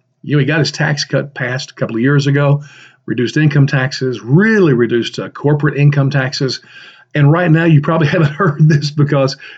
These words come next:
won't be reported much, but we have record tax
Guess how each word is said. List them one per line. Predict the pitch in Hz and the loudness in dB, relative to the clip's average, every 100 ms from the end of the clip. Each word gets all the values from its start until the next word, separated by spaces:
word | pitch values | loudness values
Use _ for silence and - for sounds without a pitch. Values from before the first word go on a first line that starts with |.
| _ | _
won't | 160 156 | -2 2
be | 143 | 4
reported | 135 151 160 143 | 2 2 2 0
much, | 110 120 - | -2 -8 -8
but | 139 - | -8 -4
we | 139 170 | 0 2
have | 143 131 104 104 107 | 2 -2 -4 -12 -2
record | 170 147 160 190 - | -2 2 0 0 -6
tax | - 131 135 | -8 -8 -8